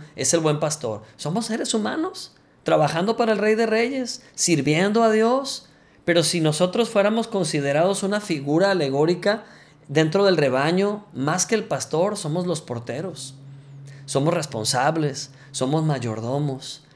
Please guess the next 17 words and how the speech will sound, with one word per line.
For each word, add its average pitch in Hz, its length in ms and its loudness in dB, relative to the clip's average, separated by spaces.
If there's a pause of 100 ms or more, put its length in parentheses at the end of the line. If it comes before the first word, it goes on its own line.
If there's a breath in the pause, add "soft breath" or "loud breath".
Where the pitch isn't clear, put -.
(160 soft breath)
estamos 143 400 -2
al 156 140 -2
cuidado 131 460 2
de 151 80 4
las 123 220 -4
ovejas 127 420 -4
de 165 160 -8
Cristo, 208 520 -6
no 147 120 -4
nuestras 175 400 -6
ovejas. 160 600 -8 (280 loud breath)
Tú 160 80 2
eres 185 180 0
una 190 140 -2
oveja 180 360 0
de 180 160 -6
Cristo, 160 560 -6